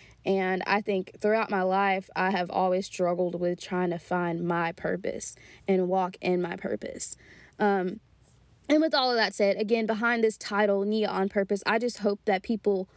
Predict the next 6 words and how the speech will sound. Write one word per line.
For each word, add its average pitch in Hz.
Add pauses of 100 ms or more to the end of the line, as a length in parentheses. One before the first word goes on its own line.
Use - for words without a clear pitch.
(1040)
use 226 (400)
both 233 (600)
purpose 247
as 214
an 220
intention, 294